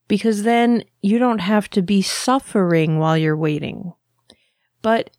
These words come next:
most of the time, dissociation separates us from reality in some way. And it's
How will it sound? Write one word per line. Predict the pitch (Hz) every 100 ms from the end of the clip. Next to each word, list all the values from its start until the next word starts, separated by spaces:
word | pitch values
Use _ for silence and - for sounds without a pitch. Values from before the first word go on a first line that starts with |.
| _ -
most | 220 254 320 359 -
of | 214
the | 175
time, | 170 - 160 156 151 170 190 _ _ _ _ _ -
dissociation | 196 185 196 196 - 202 190 185 - 175 170 _ _ -
separates | - 233 226 226 202 190 -
us | 185 -
from | - 175 170
reality | 170 170 175 180 170 170
in | 175
some | 160 156 165
way. | 151 151 170 _ _ _ - _ _ _
And | 190 175 175 180 -
it's | 180 170 - -